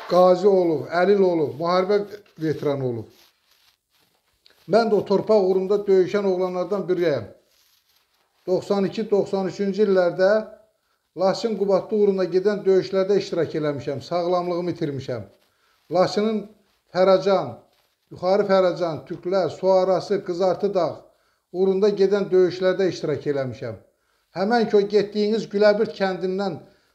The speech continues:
sağ istiqamətdə çıxanda saydığım kəndlərdir. Cənab Prezident, mən müalicəmlə bağlı sizə saysız hesabsız məktublar yazmışam.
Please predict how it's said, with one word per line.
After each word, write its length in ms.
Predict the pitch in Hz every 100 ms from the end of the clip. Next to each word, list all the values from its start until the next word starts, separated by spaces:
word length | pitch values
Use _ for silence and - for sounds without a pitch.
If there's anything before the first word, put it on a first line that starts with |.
| _
sağ 280 | - 220 220
istiqamətdə 640 | 185 - 196 190 170 - 180
çıxanda 420 | - 190 185 208
saydığım 540 | 202 180 180 180 190 -
kəndlərdir. 640 | 180 160 - 170 139 113 101 _ _ _ _ _
Cənab 340 | - 175 208 208
Prezident, 500 | 165 139 123 120 107 _ _ _ _ _ _ _ _ _ _ _ _ _ _ _
mən 240 | 180 233 208
müalicəmlə 680 | 208 208 208 233 214 202 185
bağlı 400 | 180 180 175 220 233 160 - _ _
sizə 340 | _ - 180 220
saysız 560 | 214 190 180 - 208
hesabsız 520 | 196 165 180 - 202 180
məktublar 520 | 180 160 - 196 165
yazmışam. 560 | 139 131 117 110 127